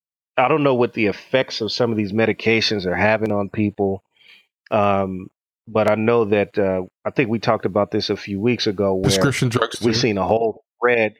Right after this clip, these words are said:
Speaker 1: Yeah, prescription drugs. That's exactly right. We've seen a whole thread where these people were, like, swapping stories about all the prescription drugs that they were on to deal with things like manic depression or manic, uh,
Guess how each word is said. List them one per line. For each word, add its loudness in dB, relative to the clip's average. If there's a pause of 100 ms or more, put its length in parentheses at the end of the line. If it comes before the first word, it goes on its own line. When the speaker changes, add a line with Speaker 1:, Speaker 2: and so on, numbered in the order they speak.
Speaker 1:
Yeah, 0
prescription -2
drugs. 2
That's -2
exactly -2
right. 0 (400)
We've 0
seen 0
a 2
whole 2
thread 2
where 0
these -6
people -6
were, -2
like, -2
swapping -2 (680)
stories 0
about 2
all 2
the -8
prescription -6
drugs 0
that -4
they 2
were 0
on -2
to -8
deal 0
with -2
things -2
like 2 (100)
manic 0
depression -2 (140)
or -2
manic, 0 (200)
uh, 0